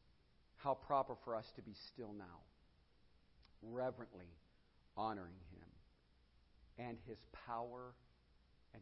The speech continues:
His majesty. So I'm gonna challenge all of you to just take time to be still. Take time to exalt God. See where He's at. So we s-,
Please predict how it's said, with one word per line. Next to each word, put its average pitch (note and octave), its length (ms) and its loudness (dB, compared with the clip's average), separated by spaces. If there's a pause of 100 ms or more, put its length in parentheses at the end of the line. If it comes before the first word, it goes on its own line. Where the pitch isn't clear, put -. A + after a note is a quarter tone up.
(100)
His G2 100 -10 (120)
majesty. F2 680 -8 (2000)
So F3 60 2
I'm G3+ 80 2
gonna G#3+ 140 2 (380)
challenge D#3 340 -2
all B2+ 140 2
of A2 160 -4
you B2 140 -2
to G#2 400 -6
just C3 260 0 (600)
take C3 140 0 (140)
time A2+ 200 -2
to G2 60 -10
be G2 140 -8 (200)
still. E2+ 220 -10 (1000)
Take F#3 180 12 (180)
time C3+ 360 12 (120)
to C#3 160 -2
exalt B2 680 -4 (800)
God. G#2 120 -6 (1080)
See D#3+ 120 2
where B2 260 0
He's A#2 220 -4
at. G2 220 -4 (520)
So G3+ 80 6
we F#3+ 120 2
s-, - 240 -10